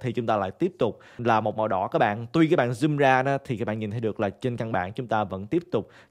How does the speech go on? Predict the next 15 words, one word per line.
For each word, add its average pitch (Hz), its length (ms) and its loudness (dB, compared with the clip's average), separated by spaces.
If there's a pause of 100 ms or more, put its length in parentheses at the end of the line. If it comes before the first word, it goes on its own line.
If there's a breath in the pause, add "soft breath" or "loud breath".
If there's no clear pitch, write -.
trong 127 180 0
phạm 98 240 -4
vi 120 160 0
đi 123 120 -2
ngang 113 320 -2
từ 104 160 -4
tháng 113 180 -8
ba 104 180 0
tới 120 140 -4
bây 117 140 -2
giờ 98 140 -2
mà 95 120 -4
thôi. 113 300 0 (280 loud breath)
Nhưng 165 300 4
mà 107 340 2